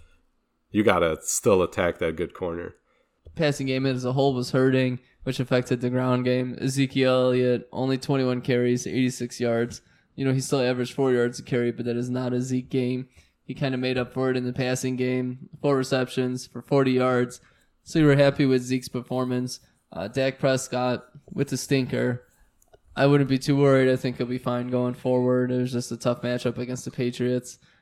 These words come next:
Speaker 2: And you know what? He has some tough matchups coming up, but I think he'll still be okay. You know, he has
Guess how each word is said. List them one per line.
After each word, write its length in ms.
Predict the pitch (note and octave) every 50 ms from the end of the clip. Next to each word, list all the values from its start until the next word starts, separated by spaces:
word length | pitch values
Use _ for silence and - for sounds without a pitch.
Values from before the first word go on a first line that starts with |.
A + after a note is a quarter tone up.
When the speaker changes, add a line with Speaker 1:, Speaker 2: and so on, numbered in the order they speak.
| _ _ _ -
Speaker 2:
And 280 | A#2 B2 C3 C3 B2
you 60 | B2+ B2+
know 80 | B2+
what? 120 | B2+ B2 B2+
He 100 | C3 C3
has 180 | C3 C3 B2+
some 160 | - C3 B2+ B2
tough 240 | - C3+ B2+ B2+
matchups 460 | - B2 B2+ B2+ - B2+ B2+ - - -
coming 320 | - B2+ B2+ B2+ B2+ C3
up, 300 | C3 C3 B2+ - - _ _ _ _ _ _ _ _
but 100 | - C3+
I 60 | C3+
think 220 | C3+ C#3 C3+ B2 -
he'll 180 | C3 B2+ B2+
still 220 | A#2+ - - C3 A#2+
be 180 | B2 B2 B2
okay. 420 | A#2+ A#2+ B2+ - C#3 B2 B2 B2+ B2+
You 180 | B2+ B2+ B2+ B2
know, 100 | B2+ B2
he 80 | B2+
has 320 | B2+ B2+ B2+ B2+ B2 -